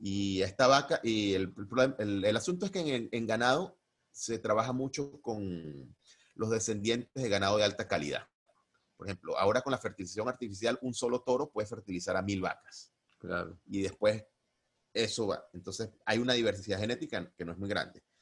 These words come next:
Speaker 1: Entonces, el ancestro de alguno de estos toros de, de alta calidad, que son usados para inseminar miles de vacas,
Speaker 2: Puede haber
Speaker 1: terminó
Speaker 2: tenido
Speaker 1: con A D N de reptil.
Speaker 2: Claro. Ahora, fíjate, eh,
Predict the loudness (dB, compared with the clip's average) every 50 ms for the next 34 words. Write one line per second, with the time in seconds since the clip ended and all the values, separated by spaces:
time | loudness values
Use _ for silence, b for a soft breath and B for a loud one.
0 | b b b b b b -12 -12 -10 -10 -8 -4 -2 0 0 0 -2 -4 -8 -4
1 | 0 0 0 0 2 2 4 4 4 4 2 0 0 0 -2 -2 -2 -6 -8 -6
2 | -2 2 4 4 4 4 2 0 0 0 0 -2 -2 -4 -4 -6 -8 -10 -10 -4
3 | -2 0 0 0 0 -2 -2 0 2 0 2 2 2 0 0 0 -4 -8 -16 -14
4 | -12 -10 -8 -8 -6 -2 -2 -2 -2 0 -2 0 0 0 -2 -2 -6 _ _ -10
5 | -10 -10 -8 -8 -6 -4 -4 -4 -4 -4 -4 -4 -2 -2 0 0 -2 -2 -4 -10
6 | -20 _ -16 -6 0 4 6 6 6 4 2 0 2 2 4 4 4 2 2 0
7 | 0 0 0 0 2 4 4 4 4 4 4 4 4 2 0 -2 0 0 0 2
8 | 2 0 -2 -4 -6 -10 -14 _ _ _ _ _ _ _ _ _ _ _ _ _
9 | _ 4 6 8 8 8 8 8 10 10 10 8 6 2 0 0 -4 -16 -18 -18
10 | -18 _ _ _ _ 0 4 4 6 6 4 4 2 -2 _